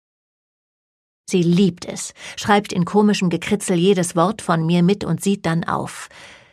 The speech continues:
Ich versuche krampfhaft nicht zu lachen. Ich spüre, wie die Hysterie in mir hochsteigt,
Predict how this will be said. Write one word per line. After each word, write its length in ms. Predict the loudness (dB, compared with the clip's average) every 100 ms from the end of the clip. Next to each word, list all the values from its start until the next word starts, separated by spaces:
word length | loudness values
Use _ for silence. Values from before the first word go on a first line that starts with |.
| _
Ich 140 | -4 0
versuche 340 | 2 2 0
krampfhaft 580 | -2 0 2 0 -2 0
nicht 240 | 0 0 -4
zu 60 |
lachen. 400 | -4 -4 -8 -12 _ _ _ _ -20 -6
Ich 120 | -4 -4
spüre, 540 | -2 0 2 2 2
wie 80 | 2
die 140 | 2
Hysterie 540 | 0 0 0 0 0 0
in 140 | 2
mir 200 | 2 2
hochsteigt, 600 | 0 0 -2 -2 -2